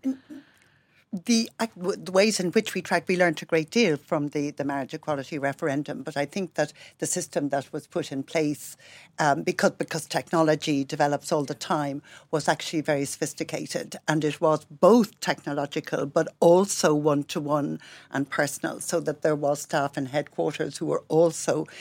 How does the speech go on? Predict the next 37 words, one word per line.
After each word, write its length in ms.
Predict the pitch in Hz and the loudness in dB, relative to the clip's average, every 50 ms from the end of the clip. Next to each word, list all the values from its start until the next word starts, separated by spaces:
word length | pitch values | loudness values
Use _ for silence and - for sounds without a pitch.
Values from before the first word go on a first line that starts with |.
| - - - - - - | -16 -16 -16 -18 -12 -2
um, 300 | - 151 139 139 135 - - - | 0 2 2 2 0 -2 -4 -6
trying 340 | - - 180 151 147 147 | -2 0 2 2 2 0
as 160 | 143 147 156 - | 0 -2 -4 0
far 180 | - 147 135 | 0 0 0
as 120 | 135 131 - | 0 -2 -2
possible 500 | - 175 160 - - 175 - 147 139 135 | 0 0 0 0 0 -2 0 0 -2 -2
to 200 | - - - 156 | -2 -6 -6 -2
both 240 | 139 143 139 - - | -2 -2 -2 -2 0
give 160 | 165 151 131 | -2 -2 0
support 500 | - - - _ - 247 220 165 151 - | -2 -6 -6 _ 2 4 6 6 4 4
but 140 | - 175 - | 2 0 0
also 320 | - 156 151 - - 170 - - | 2 0 0 0 -2 -6 -4 -4
take 300 | - 175 165 151 - _ | -2 -2 -2 -2 -2 _
back 320 | - - 175 170 - - _ | 2 2 2 2 -4 -12 _
the 160 | - 160 147 | -2 0 2
information 800 | 147 147 135 - 165 151 139 135 143 135 - - - - - 160 - - - - - - _ | 2 0 -2 -4 -4 -4 -2 -4 -4 -6 -6 -4 -4 -4 -4 -8 -12 -14 -20 -18 -18 -20 _
from 440 | _ - - 185 160 156 151 139 | _ 2 6 6 6 6 6 2
the 100 | 135 - | -2 -4
canvass. 640 | - - - 156 143 143 139 - 170 - - - - - | -6 -4 -2 0 0 0 0 -2 -4 -4 -4 -6 -6 -2
And 200 | - 165 160 - | -2 -2 -2 0
interestingly, 960 | - 190 214 226 - - 214 160 - - - 165 143 139 139 131 143 175 170 - - - - - - _ | 2 4 4 4 4 0 -2 -2 -2 -4 -4 -2 -2 -2 -2 -4 -6 -8 -8 -12 -16 -20 -20 -20 -16 _
in 280 | - 170 175 180 170 160 | 0 2 2 2 2 0
the 380 | 165 151 156 156 151 160 165 - _ _ _ - | 2 2 4 4 2 2 0 -4 _ _ _ -2
latter 360 | - 151 165 175 - 175 156 | 2 2 2 2 2 -2 -2
few 280 | 151 - - 175 147 147 | -4 -4 -8 -6 -4 -2
weeks 320 | 143 143 143 143 - - | 0 -2 -2 -2 -6 -10
of 140 | 156 - - | -10 -10 -10
the 80 | - - | -14 -14
campaign, 760 | - - 160 143 135 - - 170 165 151 147 147 147 135 | -8 -6 -6 -6 -6 -6 -4 -2 0 0 0 0 -2 -2
I 360 | - - 147 - _ - - - - - - | -4 -8 -12 -12 _ -18 -16 -16 -16 -16 -16
see 240 | - - 156 139 139 | -10 -6 -4 -2 0
Orla's 360 | 147 147 143 139 127 - - | 0 0 0 0 -2 -2 0
nodding 360 | 170 160 175 165 165 147 147 | 0 0 0 0 0 0 0
here, 180 | 143 160 156 - - - - - | 2 0 -2 -2 -6 -12 -20 -10
we, 320 | - - 185 180 180 185 - _ | 0 2 2 2 2 -2 -10 _
you 160 | - 185 185 165 | -4 -4 0 4
know 320 | 170 170 165 160 170 - | 6 6 6 6 4 0